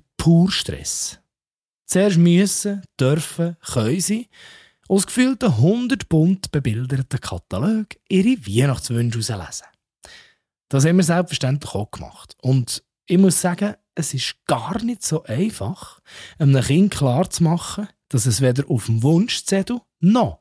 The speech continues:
im Kinderzimmer Platz hat für all die Sachen. Aber Kinder, die haben ja für das eine Lösung parat. Dann machen wir, denke ich, einfach einen ganz grossen Wunschzettel.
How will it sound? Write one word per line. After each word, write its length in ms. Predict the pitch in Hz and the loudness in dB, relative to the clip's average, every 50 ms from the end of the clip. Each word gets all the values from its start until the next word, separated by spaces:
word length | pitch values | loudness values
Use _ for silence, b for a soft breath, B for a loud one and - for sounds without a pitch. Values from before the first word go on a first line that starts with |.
| _ _ _ | _ _ _
im 160 | - 120 104 | -2 -2 0
Kinderzimmer 720 | 82 - 139 165 180 170 175 - - 165 156 160 165 170 | 2 4 4 4 4 2 0 -2 0 2 2 4 2 2
Platz 420 | - - - 101 113 120 - - - | 0 -2 -4 -4 -4 -4 -6 -8 -8
hat 340 | 120 123 - - - - _ _ | -6 -8 -8 -12 -20 -20 _ _
für 180 | _ - - 78 - - _ _ _ | _ -14 -12 -12 -12 -14 _ _ _
all 300 | - 107 110 117 120 127 | -2 0 0 2 0 0
die 100 | 123 120 | -2 -6
Sachen. 500 | 101 - - - - - - - - _ _ _ _ _ _ _ _ _ B B B B B B B B B B B B B | -8 -8 -10 -14 -18 -20 -20 -20 -20 _ _ _ _ _ _ _ _ _ B B B B B B B B B B B B B
Aber 180 | - 165 190 185 | 0 0 2 2
Kinder, 340 | 214 247 277 285 311 - - _ - - | 2 2 2 2 0 -2 -6 _ -10 -4
die 140 | - 233 202 | 0 2 4
haben 100 | 202 202 | 4 4
ja 120 | 208 208 190 | 2 0 -2
für 140 | - 185 | -2 -4
das 420 | 156 - 143 139 165 175 175 - - - | -2 -2 0 2 2 0 0 -2 -6 -10
eine 240 | - - - 165 113 | -8 -4 0 0 0
Lösung 260 | 82 - - - - - | 0 -2 -6 -8 -10 -12
parat. 600 | - - - - - - _ _ _ - - - _ _ B B B B B B B B B B B _ _ _ _ - | -12 -12 -12 -14 -16 -20 _ _ _ -20 -20 -20 _ _ B B B B B B B B B B B _ _ _ _ -2
Dann 120 | - 359 | 0 0
machen 220 | 370 240 - 175 180 | 2 2 4 4 4
wir, 60 | 170 | 4
denke 240 | 151 143 151 156 - | 4 2 0 0 2
ich, 60 | 139 | 2
einfach 220 | 139 135 147 117 113 | 2 2 0 -2 -4
einen 80 | 107 | -2
ganz 360 | - 147 131 127 135 - - | 0 0 0 0 0 0 -2
grossen 580 | 101 104 135 156 143 127 147 202 - - 247 269 | 0 2 4 4 4 2 2 0 -2 -2 -2 0
Wunschzettel. 680 | 247 208 220 233 214 - - - 320 392 - - 123 95 | 2 2 2 0 -2 -4 -2 -2 -2 -2 -2 -2 -4 -4